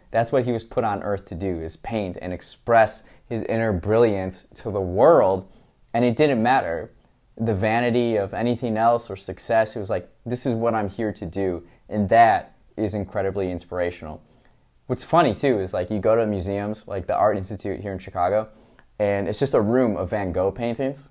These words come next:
worth millions of dollars. And he <laughs> didn't see that success. And to me, that's so ironic and hilarious, 'cause something like that would happen to me. And I just appreciate that,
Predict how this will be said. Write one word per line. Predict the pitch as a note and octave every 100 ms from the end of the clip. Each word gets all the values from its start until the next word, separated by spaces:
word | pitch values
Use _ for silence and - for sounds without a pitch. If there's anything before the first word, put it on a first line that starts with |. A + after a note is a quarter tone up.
| -
worth | A2+ A#2+
millions | G#2 A#2+ E3 E3 G2
of | F2
dollars. | F#2+ G#2+ F2+ - - - _ -
And | - A#2
he | A#2 G3+
<laughs> | D#3+ -
didn't | G#3 D#3 -
see | - - E3+
that | - F3+ -
success. | - - - B2+ G#2+ - - -
And | - C#3
to | D#3
me, | B2 D#3 A3
that's | B2 -
so | - D3 C#3 C#3 - - _ -
ironic | C#3+ C#3 A#2+ B2+ G3 A#2 - - _ _
and | A2
hilarious, | C3 A#2+ D#3 B3 D#3 - -
'cause | - A#2+
something | C4+ C4+
like | D3
that | G3+
would | E3
happen | C#3+ F#3 E3
to |
me. | B2+ B3 A#3 D#2+
And | B2 C#3 C3 - -
I |
just | C3 C#3+ - _ _ - - _ -
appreciate | B2+ - B3 - A#2+ G2
that, | G#2+ G#2+ G#2+ -